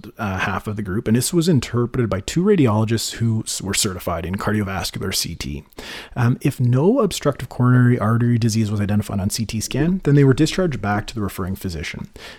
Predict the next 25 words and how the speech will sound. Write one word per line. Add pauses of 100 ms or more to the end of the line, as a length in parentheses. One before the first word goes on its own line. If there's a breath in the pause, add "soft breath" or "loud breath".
(140 loud breath)
If
obstructive
coronary
artery
disease
was
found,
then
they
were
treated
as
per
guidelines. (480 soft breath)
Um,
and
so
patients
were
randomized
between
C
T
versus
angiography.